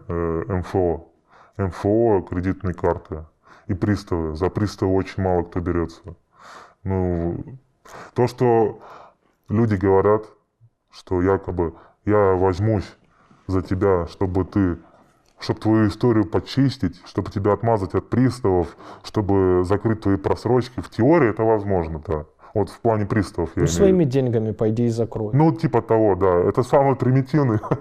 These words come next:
Speaker 1: <laughs> самый простой способ. А самый сложный — это пойти непосредственно к приставу, то есть договориться с ним. Есть статья, я уже забыл, как она называется. Можно подойти к нему, выцепить,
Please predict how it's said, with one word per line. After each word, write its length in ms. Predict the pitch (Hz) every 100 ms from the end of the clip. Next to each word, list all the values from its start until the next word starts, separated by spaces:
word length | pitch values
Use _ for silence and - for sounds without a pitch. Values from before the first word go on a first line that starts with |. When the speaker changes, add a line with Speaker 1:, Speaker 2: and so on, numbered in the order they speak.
| 170
Speaker 1:
<laughs> 380 | - 185 170 -
самый 220 | 107 104
простой 400 | 95 98 - 101
способ. 380 | - 92 - 90 - - -
А 340 | - 92 95 95
самый 300 | - 123 120
сложный — 560 | - 127 151 127 90 78 - _ 95
это 180 | -
пойти 360 | - 90 85 101
непосредственно 720 | 95 92 92 - 98 - 92
к 80 | -
приставу, 640 | 107 131 - 104 95 92 - -
то 100 | 104
есть 120 | 92
договориться 600 | 92 92 95 110 127 120
с 100 | 101
ним. 180 | 104 92
Есть 200 | 95 104
статья, 340 | - 101 143 143
я 80 | 104
уже 220 | 95 90
забыл, 280 | 90 101 95
как 220 | 90 -
она 120 | 87
называется. 760 | 85 82 85 123 110 - - 78 -
Можно 280 | 110 117 113
подойти 400 | 113 110 110 165
к 100 | -
нему, 200 | 117 101
выцепить, 480 | 131 139 107 98